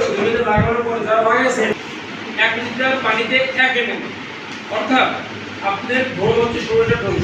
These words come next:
ষোলো ষোলো লিটার আপনার ঢোল হয় আপনার। এই কি আপনি দুই গ্রাম দিবেন, দুই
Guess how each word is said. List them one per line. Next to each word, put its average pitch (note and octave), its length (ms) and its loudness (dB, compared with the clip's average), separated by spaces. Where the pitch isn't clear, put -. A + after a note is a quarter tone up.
ষোলো A3+ 180 0
ষোলো A3 180 -6
লিটার A3 220 -2
আপনার G#3 180 -2
ঢোল G#3+ 120 0
হয় F#3 160 0
আপনার। D#3+ 160 -6
এই B3 120 0
কি C4+ 120 -4
আপনি B3+ 220 -2
দুই A#3+ 140 6
গ্রাম A#3 220 2
দিবেন, F3 220 -4
দুই A3 120 -2